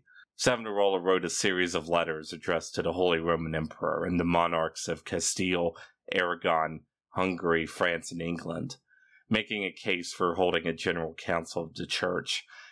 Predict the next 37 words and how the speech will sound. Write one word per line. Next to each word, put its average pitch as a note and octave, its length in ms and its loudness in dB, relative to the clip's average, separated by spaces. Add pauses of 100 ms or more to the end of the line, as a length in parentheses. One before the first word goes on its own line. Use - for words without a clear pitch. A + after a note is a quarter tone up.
(120)
and F#2 140 0
deposing F2 560 -2
the D#2+ 80 -4
pope. E2 440 -6 (1600)
Part C3 280 4
of G#2+ 140 2
the G#2 80 2
letters F#2 540 2
were F2+ 180 6
addressed F2 400 0
personally E2+ 800 -2
to - 80 0
each F2+ 340 -2
monarch, E2 640 -2 (400)
but G2+ 120 0
the - 60 2
rest G#2+ 300 2
of F#2+ 80 -2
the F2+ 80 0
letters E2+ 580 0
shared E2+ 380 0
the E2+ 80 -10
same D#2+ 260 -6
text, - 720 -4
which F#2+ 240 -2
declared F#2 500 0
that E2+ 200 0
not F2 200 2
only E2+ 280 2
did E2 220 -4
the E2 60 -8
pope F#2+ 360 0
have F2 200 0
a E2 40 -6
notorious E2 640 -2
personal F#2 600 -2
life, - 420 -8